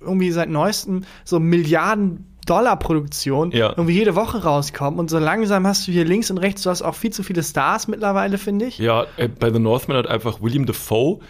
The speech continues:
Speaker 1: Ja.
Speaker 2: eine Rolle gespielt, in der man ihn nicht erkannt hat. Wo ich mir denke, so, ja, dann kannst du auch irgend-, <laughs> also irgendwen anders nehmen. <laughs> Ähm, da, über den Film müssen wir noch mal,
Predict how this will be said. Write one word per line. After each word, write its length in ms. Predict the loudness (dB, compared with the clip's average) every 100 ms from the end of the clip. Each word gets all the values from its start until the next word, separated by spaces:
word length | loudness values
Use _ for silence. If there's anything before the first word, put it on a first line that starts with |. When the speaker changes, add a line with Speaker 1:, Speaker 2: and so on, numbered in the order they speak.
| -4
Speaker 1:
Ja. 100 | 0
Speaker 2:
eine 80 | 2
Rolle 180 | 2 2
gespielt, 240 | 0 -2
in 40 | 0
der 80 | 0
man 100 | 0
ihn 140 | 0
nicht 160 | 0 -4
erkannt 420 | -4 -4 -4 -4
hat. 220 | -6 -6 -20 -20 -20 -6
Wo 100 | 0
ich 60 | 4
mir 140 | 4 4
denke, 160 | 0
so, 80 | 2
ja, 120 | 2
dann 100 | 2 2
kannst 140 | 0
du 40 | -2
auch 100 | -4 -4 2
irgend-, 400 | 2 2 2 0
<laughs> 160 | 0 0
also 180 | -2 -2
irgendwen 480 | 0 0 2 2 2
anders 360 | 2 0 -2 -2
nehmen. 340 | 0 0 -2 -8 -12 -2
<laughs> 180 | 0 0 -2 -6 -8 -4 -4 -4 -6 -4 -4 -4
Ähm, 340 | 0 2 2 0
da, 100 | -2
über 200 | 2 2
den 100 | 2
Film 180 | 2 0
müssen 160 | 2 2
wir 60 |
noch 100 | 2
mal, 280 | 2 0 -2